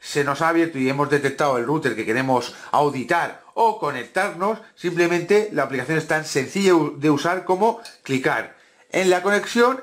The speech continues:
y seleccionar una de las posibles claves que nos da. Para seleccionarla simplemente vamos a tener que darle a, eh, la clave en cuestión, vamos a probar con la primera y después ir a la conexión, en,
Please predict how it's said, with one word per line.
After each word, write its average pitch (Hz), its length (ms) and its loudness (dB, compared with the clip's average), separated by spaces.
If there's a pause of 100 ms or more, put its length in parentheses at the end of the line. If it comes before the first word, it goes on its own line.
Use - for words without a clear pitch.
y 226 160 -2
seleccionar 190 600 2
una 202 200 0
de 190 80 2
las 165 160 2
posibles 165 440 2
claves 160 260 0
que 160 80 -4
nos 98 220 -4
da. 92 200 -2 (240)
Para 165 180 0
seleccionarla 175 540 0
simplemente 196 460 0
vamos 165 180 4
a 165 80 0
tener 151 280 0
que 151 100 0
darle 104 540 -2 (840)
a, 151 340 -2 (340)
eh, 113 420 2
la 110 160 2
clave 151 220 0
en 143 60 -8
cuestión, 214 480 2 (140)
vamos 113 200 -6
a 113 40 0
probar 113 220 2
con 139 120 2
la 156 60 2
primera 226 540 2 (180)
y 208 140 0
después 202 400 0
ir 180 140 -2
a 131 40 2
la 123 140 0
conexión, 190 720 0
en, 117 420 -2